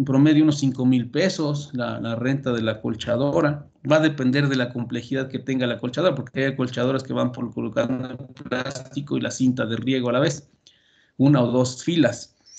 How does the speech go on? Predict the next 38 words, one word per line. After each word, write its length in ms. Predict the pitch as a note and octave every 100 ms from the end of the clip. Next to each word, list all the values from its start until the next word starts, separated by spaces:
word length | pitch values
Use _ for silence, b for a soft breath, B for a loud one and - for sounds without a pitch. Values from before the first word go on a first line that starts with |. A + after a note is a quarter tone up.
| B B B _ _
Hay 120 | C#3 D3+
acolchadoras 540 | D3 D3+ D3 C#3+ D3
que 80 | C3
nomás 180 | C3 B2+
ponen 240 | B2 B2+
el 80 | C3
plástico, 480 | D3+ D3+ D#3+ D#3+ C#3+
para 160 | A#2+
lo 140 | A#2+ A2+
cual 160 | C3
ya 100 | B2+
tuvimos 240 | C3 B2+ B2
que 80 |
haber 160 | A#2+ A#2
puesto 300 | B2 B2 B2
la 100 | A2+
cinta 380 | A2+ A#2+ A#2+ A#2+
antes. 560 | C3+ D3 D3 - - -
Entonces, 280 | - C3+ C#3
dependiendo 560 | C#3+ C#3 D3 D#3 D#3
la 180 | C#3+ B2
complejidad, 640 | - C#3+ C#3 C#3 D#3+ D#3 C#3
va 80 |
a 40 | A#2
ser 160 | B2+
el 160 | A#2+ A2+
costo 480 | C3 C3 - G2+ - _
de 60 | A2+
la 120 | A2+
renta 400 | A2+ B2 B2 A#2+
de 80 | A2+
la 120 | G#2+
acolchadora, 720 | G#2+ A#2+ B2 D3+ F#3 D3+ - _
¿no? 340 | C3+ C#3 C3+ - _ B B B B B
Y, 420 | - C#3 C#3 C3+ B2+
y, 240 | D3 C3
este, 800 | B2 B2 - B2+ B2 A#2+ A#2+ A2 B B _ b b b b _ _ _ -
y 840 | D3+ D#3 D#3 D#3 D3+ D#3 D3+ D3